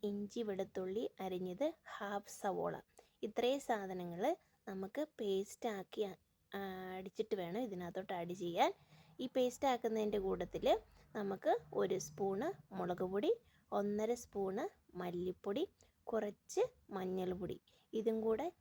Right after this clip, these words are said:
ചേർത്ത് കുറച്ച് വെള്ളവും കൂടെ ചേർത്ത് നമുക്ക് നന്നായിട്ട് പേസ്റ്റാക്കി എടുക്കാം. പേസ്റ്റാക്കി അരച്ചെടുത്തിട്ടുണ്ട്.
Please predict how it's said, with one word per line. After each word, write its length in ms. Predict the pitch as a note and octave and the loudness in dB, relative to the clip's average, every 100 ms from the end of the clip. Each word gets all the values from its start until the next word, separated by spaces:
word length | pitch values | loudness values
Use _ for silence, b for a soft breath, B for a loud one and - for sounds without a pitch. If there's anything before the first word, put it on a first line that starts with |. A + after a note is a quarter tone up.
| - | -6
ചേർത്ത് 360 | G#3+ F#3 G3 D4+ - | -2 -2 -2 -6 -4
കുറച്ച് 240 | A#3 G3+ G3 | -2 0 0
വെള്ളവും 320 | F#3 F#3+ G3 | 0 0 -2
കൂടെ 120 | G3 A3 | -2 -2
ചേർത്ത് 300 | F#3 F#3 F#3 F#3 | -2 -4 -4 -6
നമുക്ക് 240 | F3+ - F4+ b b - | -4 -4 -4 b b -4
നന്നായിട്ട് 640 | G3 G3+ G#3 A3 F#3 - F#4 - - | -2 0 0 -2 0 2 0 0 -6
പേസ്റ്റാക്കി 640 | F#3 F#3+ - G3 F#3 - F3+ | -4 -4 -4 -4 -4 -4 -4
എടുക്കാം. 320 | E3+ E3+ E4 - _ b b b _ _ _ _ _ _ _ - | -2 0 0 -2 _ b b b _ _ _ _ _ _ _ 2
പേസ്റ്റാക്കി 480 | A3+ G#3+ A3+ G#3+ A3 | 2 2 -2 0 0
അരച്ചെടുത്തിട്ടുണ്ട്. 720 | G3 G3 G#3 G3+ G#3 G3+ G3 | 0 -4 -4 -2 0 0 2